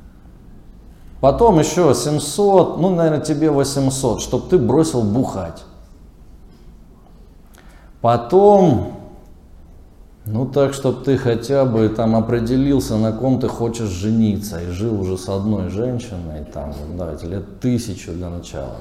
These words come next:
Ну, это, конечно, маловато, но если будешь очень стараться, тебе хватит. То есть, наоборот, логичнее было бы предложить человеку неограниченное количество времени для исправления.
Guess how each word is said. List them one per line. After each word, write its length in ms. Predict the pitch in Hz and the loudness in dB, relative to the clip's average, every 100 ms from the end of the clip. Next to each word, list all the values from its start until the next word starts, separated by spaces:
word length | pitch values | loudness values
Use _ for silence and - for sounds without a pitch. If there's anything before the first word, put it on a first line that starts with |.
| 90 | -4
Ну, 240 | 120 135 | 0 0
это, 160 | 131 131 | 0 -2
конечно, 300 | 139 135 131 | -2 -4 -2
маловато, 480 | 135 175 220 185 | 0 0 -2 0
но 160 | 123 165 | 2 2
если 280 | 156 160 156 | 2 0 0
будешь 320 | 151 160 135 | 4 2 4
очень 320 | 165 127 117 | 2 2 0
стараться, 600 | 110 - 117 156 190 120 | -2 -2 0 2 0 -4
тебе 260 | 95 104 117 | -6 -4 -4
хватит. 440 | - 87 76 - | -6 -10 -12 -16
То 1000 | - - - - - - - - - - | -20 -20 -20 -20 -20 -20 -20 -20 -20 -20
есть, 140 | - 151 | -4 2
наоборот, 600 | 185 240 226 143 - - | 6 10 10 8 2 0
логичнее 480 | 139 180 220 - 165 | 2 2 0 0 4
было 240 | 175 175 | 6 6
бы 240 | 143 147 117 | 6 6 4
предложить 520 | 131 135 156 151 - | 0 2 4 2 0
человеку 320 | - 160 - | 0 0 2
неограниченное 840 | 139 139 147 156 156 156 120 123 120 | 0 0 0 0 0 -2 -2 -2 0
количество 520 | 139 160 156 - 123 | 0 -2 -2 -4 -4
времени 440 | 110 123 160 143 | -2 -2 0 0
для 320 | 110 104 131 | 0 0 -2
исправления. 920 | 131 - 127 131 131 113 90 80 76 | -2 -4 -2 -2 -2 -2 -4 -8 -10